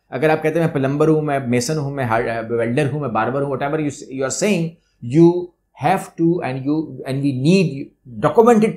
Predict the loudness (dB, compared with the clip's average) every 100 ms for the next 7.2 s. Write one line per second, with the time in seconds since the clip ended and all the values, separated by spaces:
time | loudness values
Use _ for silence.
0 | 4 4 4 -2 _ _ _ _ _ _
1 | _ _ _ -8 -8 -4 -6 -6 -12 -10
2 | -8 -6 -10 -18 _ _ _ _ -6 -4
3 | -4 -4 -2 -2 -4 -2 0 2 -2 -2
4 | -2 0 0 -2 -2 -6 -2 -4 -2 -2
5 | 0 0 -2 -2 0 2 2 0 0 2
6 | 2 2 -2 -6 -2 0 2 2 2 -2
7 | -6